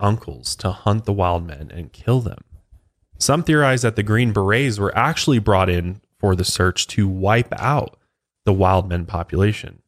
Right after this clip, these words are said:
and not to search for Dennis at all. A few of the Green Berets may have had handguns, but not nearly enough weapons and ammunition to wipe out a whole population of feral humans.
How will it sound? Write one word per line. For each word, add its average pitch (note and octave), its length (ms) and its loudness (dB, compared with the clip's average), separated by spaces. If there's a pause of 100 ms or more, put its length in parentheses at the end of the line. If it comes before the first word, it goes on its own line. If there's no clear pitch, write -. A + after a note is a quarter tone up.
(140)
and F#2 140 -2
not A#2 240 2
to - 80 -6
search - 260 -2
for F2+ 120 -10
Dennis F2 320 -6
at - 60 -2
all. G2+ 320 0 (680)
A G#2+ 100 4
few E3+ 260 2
of D#3+ 80 0
the C#3+ 60 4
Green C3+ 240 4
Berets A2+ 300 4
may A2 120 2
have G2+ 160 2
had F#2+ 280 -2
handguns, A2+ 560 2
but G2+ 140 2
not G#2 240 0
nearly G#2 320 2
enough G2 240 0
weapons F#2 360 0
and F2+ 120 -2
ammunition F2+ 500 -4
to - 120 -4
wipe F2+ 260 0
out F2 120 2
a F2 60 0
whole F2+ 220 0
population E2 600 -4
of - 80 -14
feral E2+ 220 0
humans. F#2+ 500 0